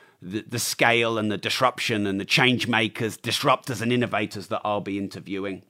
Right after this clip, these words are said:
Joe Rogan has given platforms for so many people. He has made many millionaires.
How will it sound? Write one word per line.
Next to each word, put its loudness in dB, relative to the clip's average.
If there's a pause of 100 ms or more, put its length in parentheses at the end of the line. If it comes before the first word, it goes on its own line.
(360)
Joe 6
Rogan 4
has 0
given 0
platforms 0
for -8
so 0
many 0
people. -8 (380)
He -2
has -2
made 4
many 4
millionaires. 0